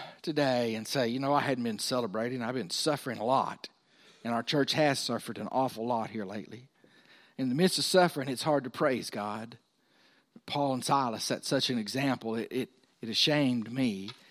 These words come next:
when I was studying this passage. And maybe you just need to come privately and say, "Lord, help me to praise you even in this suffering."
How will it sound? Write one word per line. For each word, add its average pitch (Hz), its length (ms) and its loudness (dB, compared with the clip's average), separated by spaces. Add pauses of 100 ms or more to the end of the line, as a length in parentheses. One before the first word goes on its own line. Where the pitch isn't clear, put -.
(320)
when 120 120 -4
I 110 100 -2
was 107 120 -2
studying 120 360 4
this 113 160 -2
passage. 131 540 -4
And 143 80 0
maybe 156 240 4
you 165 100 0
just 160 320 0
need 151 140 2
to 147 60 0
come 180 260 -4
privately 127 640 -2
and 107 120 -10
say, 110 360 -4 (320)
"Lord, 147 260 6
help 156 220 2
me 151 360 -2 (180)
to - 100 -6
praise 139 440 4
you 113 120 -2
even 123 320 0
in 120 160 -2
this 117 180 -2
suffering." - 680 -8